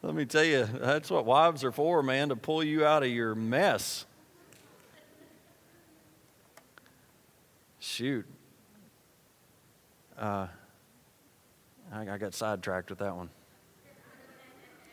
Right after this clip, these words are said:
All right, let's just keep going. Ephesians two eight tells us that we are saved through faith, because as we start to hear the truth, we start to believe the truth. When we start to believe the truth,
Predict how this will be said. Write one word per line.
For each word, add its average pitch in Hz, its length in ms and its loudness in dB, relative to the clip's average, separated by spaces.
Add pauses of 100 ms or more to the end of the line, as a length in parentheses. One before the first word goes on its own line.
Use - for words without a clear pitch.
(920)
All 123 80 0
right, 123 60 2
let's 135 160 2
just - 140 -2
keep 135 160 0
going. 104 240 2 (200)
Ephesians 156 520 6
two 202 220 8
eight 180 200 6
tells 196 360 8
us 170 140 4
that 185 100 0
we 165 160 4
are 147 60 4
saved 269 600 6
through 214 420 2
faith, 202 600 6 (360)
because 180 300 6
as 160 160 4
we 233 140 2
start 247 340 8
to 180 100 6
hear 262 280 6
the 214 100 4
truth, 175 360 2
we 180 120 0
start 190 300 8
to 180 80 0
believe 185 440 4
the 185 80 4
truth. 165 320 2
When 156 80 -2
we 196 100 2
start 240 280 6
to 190 80 -2
believe 208 480 6
the 208 80 6
truth, 175 560 2